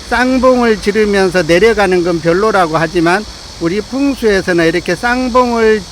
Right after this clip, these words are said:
만들면서 아래로 내려가는 것을 굉장히 좋은 형국으로 봅니다. 어, 좀 더 가까이 가보겠습니다. 어, 어떻나요? 좀 더 가까이 가보시면, 자, 이거를 좀 더 확대해서 보시면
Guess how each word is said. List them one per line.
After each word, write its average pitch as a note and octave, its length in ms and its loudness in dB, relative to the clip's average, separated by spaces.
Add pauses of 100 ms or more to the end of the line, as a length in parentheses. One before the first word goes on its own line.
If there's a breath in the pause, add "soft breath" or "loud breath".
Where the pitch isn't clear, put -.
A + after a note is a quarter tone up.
만들면서 F3+ 880 0 (320 loud breath)
아래로 G3 480 0
내려가는 E3 580 2
것을 D#3 220 -2
굉장히 A3 720 -2
좋은 G3 420 0
형국으로 G#3 680 -2 (380 loud breath)
봅니다. D#3+ 600 2 (440)
어, C3+ 680 -4
좀 G#3 180 -6
더 G3 180 0
가까이 F3 460 0
가보겠습니다. D#3+ 1700 -2
어, C#3+ 440 -4
어떻나요? D#3 800 -2
좀 F3 180 -6
더 E3 100 -2
가까이 D#3 380 -2
가보시면, E3+ 720 -4 (460)
자, C3 160 -6
이거를 D#3 360 -4
좀 F3 300 -4
더 E3 120 0
확대해서 F3+ 580 -4
보시면 C#3+ 580 -4